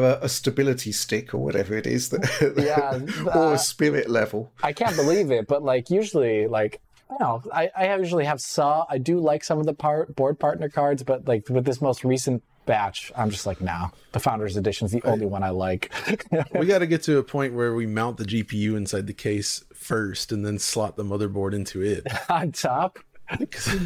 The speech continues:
Speaker 3: I feel like
Speaker 1: Right.
Speaker 3: that's where
Speaker 2: Why
Speaker 3: we're
Speaker 2: not?
Speaker 3: heading. <laughs>
Speaker 2: I mean, at, at, at this point, though, like, most of the, the thermals,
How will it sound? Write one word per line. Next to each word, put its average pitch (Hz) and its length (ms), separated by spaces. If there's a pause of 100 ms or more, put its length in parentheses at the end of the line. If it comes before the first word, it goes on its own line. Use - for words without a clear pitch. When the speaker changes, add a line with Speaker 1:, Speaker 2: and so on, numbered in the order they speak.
(320)
Speaker 3:
I - 140
feel 180 220
like 151 100
Speaker 1:
Right. 117 80
Speaker 3:
that's 117 140
where 165 100
Speaker 2:
Why 311 100
Speaker 3:
we're 277 120
Speaker 2:
not? 123 440 (360)
Speaker 3:
heading. - 220
<laughs> - 60
Speaker 2:
I 165 100
mean, 220 120
at, 190 460
at, 240 120
at 190 100
this 247 120
point, 220 300
though, 196 160
like, 139 360
most 147 380
of 156 80
the, 120 220
the 110 140
thermals, 120 760